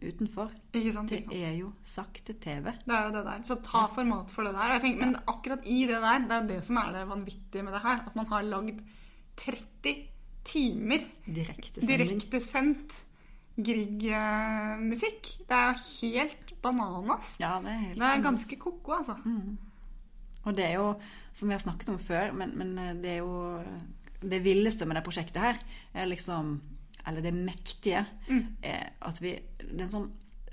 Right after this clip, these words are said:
Speaker 1: bevis for hva som er mulig innenfor rammene av norsk kulturliv,
Speaker 2: Mm.
Speaker 1: når, eh, institusjonene bestemmer seg for å få til noe og slår kreftene sine sammen.
Speaker 2: Mm.
Speaker 1: Det er så mye med dette her som er liksom grenseløst, og, eh, som, det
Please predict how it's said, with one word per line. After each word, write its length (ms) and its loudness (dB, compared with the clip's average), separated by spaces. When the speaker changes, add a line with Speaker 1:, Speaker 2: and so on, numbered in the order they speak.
Speaker 1:
bevis 560 4
for 100 0
hva 100 6
som 140 6
er 40 6
mulig 680 6
innenfor 360 2
rammene 320 4
av 60 2
norsk 220 -4
kulturliv, 560 -2
Speaker 2:
Mm. 220 4
Speaker 1:
når, 280 0
eh, 220 -2
institusjonene 760 -2
bestemmer 580 2
seg 240 0
for 160 -4
å 40 -6
få 200 -4
til 160 -2
noe 400 2
og 240 -2
slår 280 -4
kreftene 360 -4
sine 200 -2
sammen. 440 2
Speaker 2:
Mm. 160 4
Speaker 1:
Det 80 -4
er 20 0
så 180 2
mye 440 6
med 160 0
dette 160 -2
her 140 0
som 200 -2
er 160 0
liksom 240 -2
grenseløst, 960 -2
og, 320 0
eh, 220 0
som, 420 -2
det 100 -4